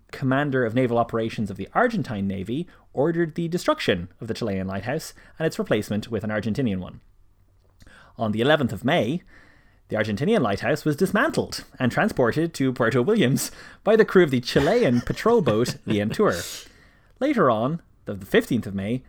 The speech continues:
the same crew recovered the remains of the first Chilean lighthouse that had been removed and thrown into the sea by the crew of the Argentine patro-, patrol boat.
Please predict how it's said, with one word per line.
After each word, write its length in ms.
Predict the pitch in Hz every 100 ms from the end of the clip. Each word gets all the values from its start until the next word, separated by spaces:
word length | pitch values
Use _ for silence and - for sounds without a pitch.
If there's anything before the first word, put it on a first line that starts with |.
| -
the 80 | 101
same 260 | 220 226
crew 280 | 202 156 143
recovered 520 | 120 123 - 196 196
the 60 | 165
remains 420 | 143 139 143 123
of 100 | 110
the 160 | 107 104
first 420 | - 208 - -
Chilean 480 | - 143 196 208 117
lighthouse 420 | 101 - 98 -
that 80 | 104
had 80 |
been 140 | 104 98
removed 420 | 131 175 107 110
and 100 | 117
thrown 200 | - 110
into 140 | 107 113
the 120 | 107
sea 500 | - 220 131 110 -
by 100 | 123
the 80 | 113
crew 220 | - 117
of 60 | 113
the 100 | 117
Argentine 560 | 107 101 104 - 98 101
patro-, 340 | 123 - 175
patrol 420 | - 135 202 190
boat. 300 | 113 90 -